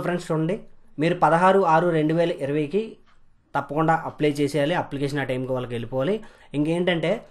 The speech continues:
మనం ఏదైతే అప్లై చేస్తున్నామో, ఐటీఐ మార్క్స్ లిస్ట్ కానివ్వండి, డిప్లొమా కానివ్వండి, అలాగే మనకి గ్రాడ్యుయేట్ మార్క్ లిస్టులు కానివ్వండి, వాటితో పాటు నాలుగు పాస్‌పోర్ట్ సైజ్ ఫోటోగ్రాఫ్స్ కూడా మనం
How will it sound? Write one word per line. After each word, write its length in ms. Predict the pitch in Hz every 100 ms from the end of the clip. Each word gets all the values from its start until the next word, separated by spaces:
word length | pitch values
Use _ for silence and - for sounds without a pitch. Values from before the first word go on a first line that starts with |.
| - 139
మనం 180 | 160 180 190 190 - 151 185
ఏదైతే 340 | 208 214 214 190
అప్లై 220 | 160 185 180
చేస్తున్నామో, 480 | 175 165 165 143 127 - -
ఐటీఐ 300 | 151 160 185 185
మార్క్స్ 300 | 170 165 - 175
లిస్ట్ 180 | 170 170
కానివ్వండి, 380 | 160 170 165 185 156
డిప్లొమా 320 | 147 160 165
కానివ్వండి, 360 | 156 156 156 160
అలాగే 220 | 143 143 165 - - -
మనకి 220 | 139 147 143
గ్రాడ్యుయేట్ 400 | 139 143 151 151
మార్క్ 200 | 143 139 143
లిస్టులు 220 | 139 139 131
కానివ్వండి, 360 | 131 131 151 180
వాటితో 340 | 147 151 156 160
పాటు 200 | 151 139 117
నాలుగు 220 | 135 151 147
పాస్‌పోర్ట్ 360 | 139 - 165 151
సైజ్ 160 | 151 -
ఫోటోగ్రాఫ్స్ 460 | 131 139 143 139 -
కూడా 160 | 131 156 233 - - - 131
మనం 160 | 147